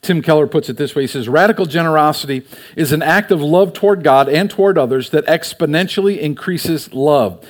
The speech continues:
It moves us from seeing money as a currency of status and power to instead seeing it as a currency for loving God and others."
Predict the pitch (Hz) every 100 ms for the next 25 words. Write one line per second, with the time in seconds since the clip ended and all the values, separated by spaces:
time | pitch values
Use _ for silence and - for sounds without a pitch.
0 | - - 160 170 175 233 180 214 - 180
1 | - 208 180 170 196 202 160 143 - 196
2 | 190 - 156 117 - 175 185 190 - 127
3 | - 262 262 123 107 - _ _ - -
4 | - 180 156 - 233 202 160 - 196 190
5 | 185 180 143 135 139 - - 202 190 -
6 | 151 127 - - 139 123 135 135 143 131
7 | 120 95 87 85 _ _ _ _ _ 107
8 | 104 95 82 82 -